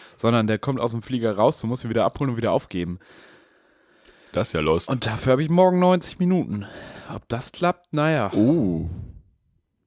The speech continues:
Speaker 2: Hm.
Speaker 1: Das, äh, müssen wir
Speaker 2: Das
Speaker 1: uns
Speaker 2: ist
Speaker 1: dann mal
Speaker 2: gar nicht so
Speaker 1: anschauen.
Speaker 2: viel.
Speaker 1: Nee. Das
Speaker 2: Vielleicht
Speaker 1: müssen
Speaker 2: hast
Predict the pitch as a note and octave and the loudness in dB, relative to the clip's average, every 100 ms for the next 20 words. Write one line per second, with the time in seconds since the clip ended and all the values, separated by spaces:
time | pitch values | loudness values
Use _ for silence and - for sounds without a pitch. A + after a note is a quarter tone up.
0 | _ _ - B2 G2+ E2 - _ _ _ | _ _ -4 -2 -2 -4 -10 _ _ _
1 | _ _ _ G2+ G2+ - C#3 D3+ D3+ D3+ | _ _ _ -8 -6 -6 -2 2 2 0
2 | D3+ D3+ - D#3+ C#3+ G2+ D3 D#3 G2 F2+ | 0 0 2 2 2 2 2 2 -2 -2
3 | F2+ E3+ F#2+ D2+ - C3+ C3+ G#2+ C#3+ - | -4 -2 0 0 -4 -4 -2 -4 -6 -16
4 | _ _ _ _ _ _ _ _ _ _ | _ _ _ _ _ _ _ _ _ _
5 | _ _ _ _ _ _ _ _ _ _ | _ _ _ _ _ _ _ _ _ _
6 | _ _ _ _ _ _ F#2+ F2+ A#2+ - | _ _ _ _ _ _ -8 -4 0 2
7 | D3 | 2